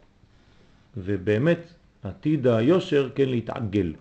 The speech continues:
זאת אומרת שאנחנו חוזרים למציאות שהנפש, שזה הדבר הכי נמוך,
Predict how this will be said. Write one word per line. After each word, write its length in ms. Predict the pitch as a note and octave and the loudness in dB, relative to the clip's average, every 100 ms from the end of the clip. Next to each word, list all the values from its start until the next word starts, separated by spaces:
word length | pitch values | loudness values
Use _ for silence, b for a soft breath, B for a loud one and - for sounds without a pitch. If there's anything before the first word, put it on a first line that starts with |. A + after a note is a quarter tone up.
| _ b b b - | _ b b b -18
זאת 80 | G2+ | -8
אומרת 180 | A#2 C3 | -6 -4
שאנחנו 340 | B2 C3 B2 | -4 -4 -8
חוזרים 320 | A2+ A2 B2+ | -6 -2 0
למציאות 460 | D3 A#2+ A2 A2+ C#3+ | 0 0 -2 -4 -4
שהנפש, 880 | C#3+ A2 A2+ F#3+ A3 D3+ C3 - - _ _ _ _ _ _ _ | -2 0 2 4 2 2 0 -2 -18 _ _ _ _ _ _ _
שזה 280 | - G2+ A2 | -12 -2 2
הדבר 400 | A2 A#2 C3+ A#2+ | 4 6 6 4
הכי 420 | - C3+ B2 G#2 | 0 0 0 0
נמוך, 420 | G#2+ C3+ A3+ F#3+ | -2 0 2 0